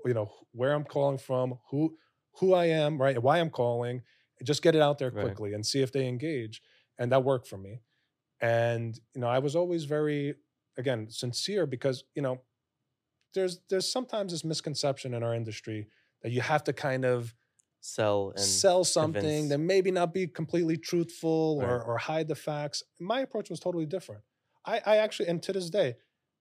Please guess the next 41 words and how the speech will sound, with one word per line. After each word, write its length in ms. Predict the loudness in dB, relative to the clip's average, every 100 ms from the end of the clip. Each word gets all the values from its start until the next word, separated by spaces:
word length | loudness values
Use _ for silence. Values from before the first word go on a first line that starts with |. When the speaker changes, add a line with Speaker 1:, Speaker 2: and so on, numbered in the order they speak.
| -6
Speaker 1:
I 120 | -6
think 320 | -2 -2 -2
even 220 | -4 -4 -2
if 100 | -4
a, 80 | -4
a, 140 | 0 0
a 60 | 0
listing 460 | -2 -2 -4 -4
is 160 | -4 -4
a 60 | -4
higher 340 | -2 -2 -2
price 560 | -4 -2 -2 -4 -10 -14
than 300 | -4 -4 -4 -6
most 360 | -4 -2 -2
of 80 | -6
the 40 | -6
market, 480 | -6 -6 -8 -14 -16 _ _ _ -2
there 120 | 0
might, 320 | 0 -4 -4
there's 160 | -6 -4
probably 360 | -4 -2 -2
someone 520 | -2 -2 0 0 -2 -2
or 160 | -2 0
out 260 | 0 0 0
there 240 | -2 -2
that 120 | -2 0
has 140 | 0
a 60 | -2
specific 520 | -6 -4 -4 -4 -4
value 340 | -2 0 -2
proposition 680 | -4 -6 -6 -8 -6 -6 -6
Speaker 2:
Definitely. 240 | -8 -8 -4
Speaker 1:
or 160 | 0 0
an 60 | 0
angle 540 | -4 -4 -4 -4 -4
is 140 | -4
a 60 | -4
perfect 420 | -2 -2 -2 -8
fit 240 | -6 -4 -4
for 260 | -6 -8
it. 120 | -8